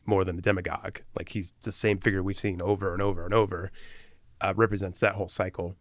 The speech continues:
<clears throat> But I don't think the necess-, the movie necessarily, like, any moment where <clears throat> it feels like he is being propelled to the savior figure, it feels,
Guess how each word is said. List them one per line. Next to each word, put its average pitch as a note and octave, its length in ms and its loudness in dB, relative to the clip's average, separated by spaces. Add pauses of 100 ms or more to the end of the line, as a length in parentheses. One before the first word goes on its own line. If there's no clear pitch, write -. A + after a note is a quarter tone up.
<clears throat> - 0 - (1120)
But C3+ 80 8
I B2+ 80 8
don't G3 160 8
think G#3+ 160 8
the F#3+ 80 6
necess-, C#3 400 4 (140)
the C3 80 2
movie D#3 240 10
necessarily, A2+ 960 6 (1200)
like, D#3 200 4 (920)
any F#3 280 8
moment C#3 480 10
where A2 460 8
<clears throat> - 60 2 (340)
it - 120 8
feels B2+ 200 8
like A2+ 100 -2
he - 200 0
is G2 160 0
being G#2 200 2
propelled G2+ 480 2
to G#2 80 2
the F#2 120 -2
savior G2 440 0
figure, B2+ 520 4 (960)
it A#2+ 160 2
feels, C#3 800 8